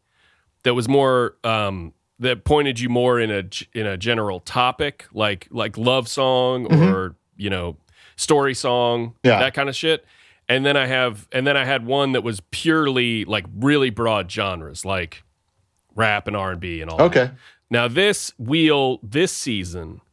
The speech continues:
Speaker 1: is a little different in that I have picked, like, a bunch of sort of song archetypes.
Speaker 2: Okay.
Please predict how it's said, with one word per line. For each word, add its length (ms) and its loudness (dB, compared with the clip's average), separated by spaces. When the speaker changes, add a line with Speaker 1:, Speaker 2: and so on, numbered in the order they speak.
Speaker 1:
is 140 0
a 60 2
little 200 4
different 480 0
in 140 -2
that 180 2
I 120 0
have 180 -4
picked, 260 -2
like, 400 -2
a 60 -10
bunch 260 -2
of 140 0
sort 200 -2
of 60 -8
song 380 0
archetypes. 960 -6
Speaker 2:
Okay. 320 4